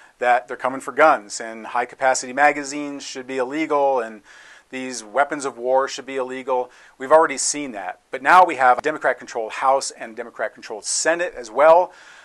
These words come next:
But public perception is also ramping up. So we've had the siege on the Capitol with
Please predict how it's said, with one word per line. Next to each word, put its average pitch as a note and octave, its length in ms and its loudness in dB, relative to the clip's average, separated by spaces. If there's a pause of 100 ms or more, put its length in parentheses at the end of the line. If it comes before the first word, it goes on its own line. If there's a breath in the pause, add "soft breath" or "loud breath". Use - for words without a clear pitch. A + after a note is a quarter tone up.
(140 loud breath)
But C3 320 0
public G#3 340 6
perception B2 720 -6
is B2 140 -8
also A2 320 0
ramping G#2+ 500 -10
up. F#2 200 -8
So A#2+ 160 -4
we've A#2+ 160 -10
had B2 340 2
the A#2 80 -12
siege D3+ 260 -8
on B2 120 0
the A2+ 40 -10
Capitol D#3 720 4
with A#2+ 360 -8